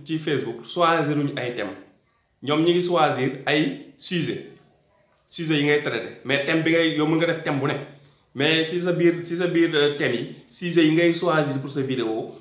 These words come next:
nga bañ a wax ci affaire ay alcool, affaire ay, comme yooyu mooy lim naa ko bëri ci ay yeneen vidéo, ay sexe ak ay yoo xam tegginawul, ay nudité, ay violence, ay yooyu,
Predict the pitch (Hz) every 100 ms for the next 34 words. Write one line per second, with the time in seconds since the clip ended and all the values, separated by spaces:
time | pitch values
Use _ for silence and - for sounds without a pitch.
0 | - - 127 147 147 143 139 147 143 147
1 | 135 135 131 127 - 127 151 135 135 190
2 | 190 185 147 151 160 175 156 135 131 127
3 | - 135 131 117 113 107 104 - - 156
4 | 151 151 127 139 143 143 143 143 139 127
5 | 131 131 131 135 113 127 127 131 127 131
6 | 131 120 120 123 123 120 113 113 113